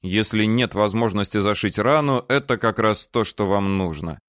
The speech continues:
Главное найти в себе силы загнать патрубок в рану. Загнать без обезболивающего. У него есть такая ампула, есть. Но ждать действия придётся несколько минут, а у него этих минут нет.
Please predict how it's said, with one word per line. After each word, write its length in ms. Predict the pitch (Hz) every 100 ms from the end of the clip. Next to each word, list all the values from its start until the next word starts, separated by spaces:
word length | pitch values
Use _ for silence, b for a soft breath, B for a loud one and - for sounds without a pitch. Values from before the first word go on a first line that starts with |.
| _ _ _ -
Главное 720 | 90 92 104 123 110 107 104
найти 400 | 104 107 - 117
в 40 |
себе 280 | - 101 104
силы 420 | 98 - 127 104
загнать 560 | 92 104 101 107 107 -
патрубок 540 | 123 110 101 92 92
в 120 | 92 107
рану. 460 | 107 101 85 76 - _ _ -
Загнать 480 | 95 117 113 131 113
без 180 | 120
обезболивающего. 1120 | 120 120 117 113 123 92 82 80 73 - - - _ _ _ _ _ _
У 60 | 107
него 120 | 110
есть 400 | 107 139 151 -
такая 360 | 92 92 87 90
ампула, 420 | 85 - 80 -
есть. 640 | 78 127 165 87 - - - _ _ _
Но 300 | 98 117 127
ждать 380 | 110 110 143 113
действия 500 | 107 156 117 120 110
придётся 520 | 98 110 127 120 120
несколько 540 | 117 127 - 117 101 113
минут, 460 | 113 131 127 -
а 60 | 101
у 120 | 107
него 400 | 110 110 98 113
этих 320 | 131 139 131
минут 380 | 117 107 104 98
нет. 460 | 120 117 101 87